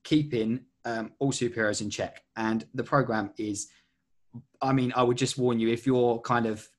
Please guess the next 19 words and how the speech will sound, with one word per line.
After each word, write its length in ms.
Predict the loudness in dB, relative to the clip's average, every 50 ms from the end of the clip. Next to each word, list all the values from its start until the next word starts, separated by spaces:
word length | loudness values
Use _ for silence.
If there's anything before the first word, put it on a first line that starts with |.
| _ -16
not 340 | -10 -4 0 0 0 0 0
great 220 | 0 2 2 2 2
with 160 | -2 -6 -8
gore 380 | -4 -2 0 2 2 2 0 -2 -2
or 80 | -4
anything 240 | -4 -4 -4 -4 -4
like 200 | -4 -4 -4 -2
that, 280 | 0 0 0 -2 -4 -6
this 140 | -6 -6 -2
program 360 | 0 2 2 2 2 0 -2
probably 380 | 0 -2 -2 -2 -4 -6 -6
you 160 | -6 -4 -4 -4
need 200 | -2 -2 -2 -2
a 40 |
little 180 | -4 -4 -4 -4
bit 120 | -4 -4
of 60 | -4 -2
warning, 340 | 0 0 0 0 -2 -2
because 300 | -4 -6 -4 -4 -6 -6